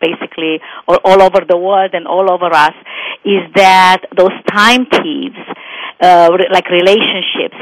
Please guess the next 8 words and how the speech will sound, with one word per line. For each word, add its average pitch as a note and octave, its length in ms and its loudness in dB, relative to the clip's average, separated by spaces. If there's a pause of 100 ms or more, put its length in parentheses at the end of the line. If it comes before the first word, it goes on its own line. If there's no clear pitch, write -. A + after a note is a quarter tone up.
(140)
health, F3+ 280 2 (120)
fighting F#3 340 -2
our E3+ 140 2
nature, D3+ 540 -4
multitasking, E3+ 1000 -2
perfectionism, D#3 1000 -4 (260)
worry, F#3+ 540 4
anger, G3 420 0